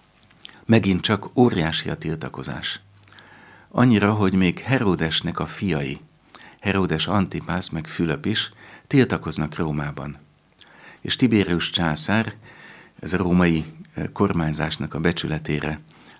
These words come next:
legyen mondva, ismeri a zsidóknak az óriási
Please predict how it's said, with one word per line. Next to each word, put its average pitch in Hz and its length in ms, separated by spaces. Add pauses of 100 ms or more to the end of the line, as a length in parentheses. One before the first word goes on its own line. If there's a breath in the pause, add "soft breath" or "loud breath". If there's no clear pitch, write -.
legyen 80 320
mondva, 90 400
ismeri 82 480
a 76 80
zsidóknak 78 640 (500 loud breath)
az - 160
óriási 90 640